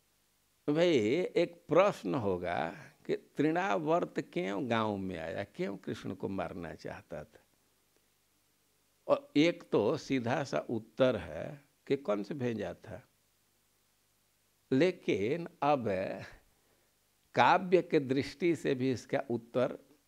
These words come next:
खोजा गया है। ये दो शब्द पर आप थोड़ा विचार कीजिए। एक शब्द तृण, तृण मतलब क्या होता है? घास।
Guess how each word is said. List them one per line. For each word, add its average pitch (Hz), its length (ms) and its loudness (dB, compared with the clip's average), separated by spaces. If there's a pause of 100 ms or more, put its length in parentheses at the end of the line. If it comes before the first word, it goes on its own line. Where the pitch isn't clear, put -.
(540)
खोजा 98 380 2
गया - 260 -10
है। - 220 -16 (640)
ये 147 180 2
दो 151 400 2
शब्द 151 440 -2
पर 95 500 -4
आप 98 260 -4 (480)
थोड़ा 101 160 -4 (120)
विचार 131 420 -2
कीजिए। 92 560 -10 (380)
एक 123 220 2
शब्द 120 220 -10 (200)
तृण, 104 400 6 (460)
तृण 175 220 4
मतलब 156 480 -2
क्या 147 140 2
होता 113 360 0
है? 104 240 -6 (560)
घास। 92 560 -8